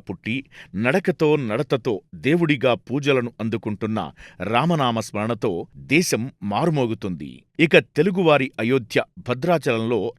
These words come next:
రాములోరి కళ్యాణం చూడటానికి ఆంధ్రప్రదేశ్, తెలంగాణల నుంచి మాత్రమే కాదు, ఇతర రాష్ట్రాల నుంచి కూడా భక్తులు భారీ సంఖ్యలో భద్రాచలం చేరుకుంటారు. ఈ నెల పదిహేడవ తేదీన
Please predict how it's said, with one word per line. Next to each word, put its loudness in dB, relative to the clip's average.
రాములోరి 0
కళ్యాణం 0
చూడటానికి -4
ఆంధ్రప్రదేశ్, -2
తెలంగాణల 4
నుంచి -8
మాత్రమే -4
కాదు, -6
ఇతర 4
రాష్ట్రాల 2
నుంచి -6
కూడా 0
భక్తులు 0
భారీ 0
సంఖ్యలో 0
భద్రాచలం 0
చేరుకుంటారు. -2
ఈ 6
నెల 4
పదిహేడవ 2
తేదీన 0